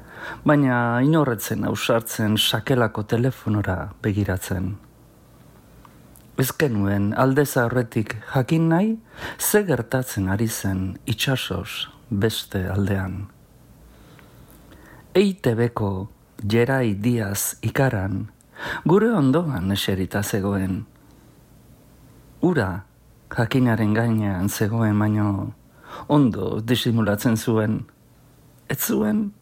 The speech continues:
ezer esaten. Zaletuek abesten eta zapiak astintzen jarraitzen zuten.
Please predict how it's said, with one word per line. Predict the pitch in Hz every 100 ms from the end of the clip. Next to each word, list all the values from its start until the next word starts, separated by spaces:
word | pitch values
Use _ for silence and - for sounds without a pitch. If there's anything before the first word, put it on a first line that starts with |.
| _ -
ezer | 156 - 220 170 104 113
esaten. | 113 107 101 104 110 123 - - - _ - - - - - - - - - - - - - - - -
Zaletuek | - - 104 120 120 113 123 123 117
abesten | 120 151 156 - - 123
eta | 123 - 117
zapiak | 143 131 214 190 151
astintzen | 131 - - 214 190 - 98 95
jarraitzen | 107 95 92 - 98
zuten. | 98 101 - 90 87